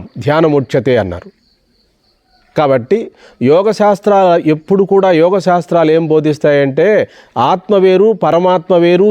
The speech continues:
ఈ రెండిటినీ కలపాలని చెప్తారు. జీవాత్మ పరమాత్మను ఐక్యానుసంధానం చేసి నిర్వికల్ప సమాధిని పొందితే తప్ప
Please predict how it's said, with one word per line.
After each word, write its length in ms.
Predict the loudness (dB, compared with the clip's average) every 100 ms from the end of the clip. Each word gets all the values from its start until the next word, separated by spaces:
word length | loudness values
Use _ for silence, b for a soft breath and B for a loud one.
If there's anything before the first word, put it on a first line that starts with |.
| 2
ఈ 20 | 0
రెండిటినీ 480 | 0 0 0 0 0 0
కలపాలని 540 | -2 0 0 2 0
చెప్తారు. 380 | -2 -2 -4 -4 -12 B B -4 0
జీవాత్మ 440 | 2 0 -2 -2 -2
పరమాత్మను 600 | 0 0 0 -2 0 0 0
ఐక్యానుసంధానం 880 | -2 -2 0 2 2 2 2 0 0 0
చేసి 280 | 0 2 0 -2 B B 0
నిర్వికల్ప 500 | 0 0 0 0 0 0
సమాధిని 520 | 0 0 2 2 0 0
పొందితే 360 | 0 0 0 0 2
తప్ప 200 | 0 0